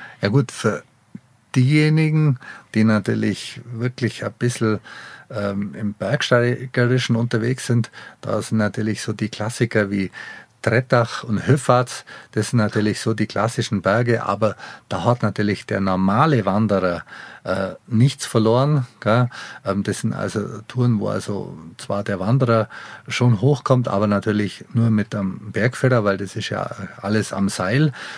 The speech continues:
Und Trettach, Höfatz, das sind wirklich so klassische Allgäuer Berge, die,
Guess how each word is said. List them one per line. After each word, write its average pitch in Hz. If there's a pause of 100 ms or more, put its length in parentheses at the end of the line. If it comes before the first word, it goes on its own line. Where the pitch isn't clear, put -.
(100)
Und 104 (300)
Trettach, 117 (220)
Höfatz, 113 (400)
das -
sind 101
wirklich 107
so 98
klassische 110
Allgäuer 104
Berge, 117 (600)
die, 110